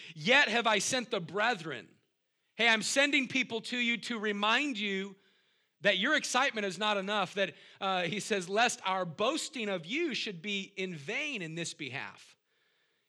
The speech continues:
You see, what Paul had probably done is he's traveling. He had gone up to Macedonia and Achaia and told everybody. But when he's in Macedonia, he's telling them, "Hey,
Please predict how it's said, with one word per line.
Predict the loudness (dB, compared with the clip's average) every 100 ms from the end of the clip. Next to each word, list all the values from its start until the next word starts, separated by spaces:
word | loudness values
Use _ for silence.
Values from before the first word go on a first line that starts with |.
| -8
You |
see, | -2 -2
what | 0
Paul | 2 2
had | 2
probably | 2 0 0 0
done | 2 2 0
is | -2
he's | -4 -4
traveling. | 0 0 0 -2
He | -2
had | 0
gone | 0 0
up | 0 -2
to | -2
Macedonia | -2 -2 -4 -4 -2 -2
and | -2
Achaia | -4 -2 0
and | 0 -2
told | -4 -2
everybody. | -2 -2 0 0 0 -6 -20 -8 2
But | 4
when | 4
he's | 2 2
in |
Macedonia, | 0 0 0 0 2 2
he's | 2 0
telling | 0 0
them, | 0
"Hey, | 0 2 0 -4